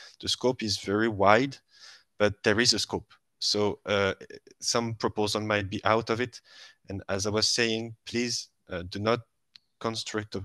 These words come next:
a, um, a proposal based only on the discovery of new biomarkers. It, it will, it will be out, out of the scope. Okay,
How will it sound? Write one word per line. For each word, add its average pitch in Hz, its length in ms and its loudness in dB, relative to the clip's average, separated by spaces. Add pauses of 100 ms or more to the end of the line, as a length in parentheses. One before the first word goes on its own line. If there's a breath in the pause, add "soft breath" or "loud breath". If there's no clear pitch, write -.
(140)
a, 95 360 -4
um, 92 200 -10 (380 soft breath)
a 87 60 -6
proposal 104 540 -2
based 110 480 2
only 110 340 0
on 104 100 -2
the 101 140 -4
discovery 101 600 0
of 95 160 -2
new 113 220 2
biomarkers. 104 880 2
It, 98 220 -10
it - 220 -10
will, 107 120 -2 (260)
it 107 200 -10
will 107 160 -6
be 101 160 -2
out, 98 260 -2 (120)
out 101 220 -2
of 90 140 -6
the 90 80 -14
scope. - 240 -14 (500)
Okay, 87 220 -14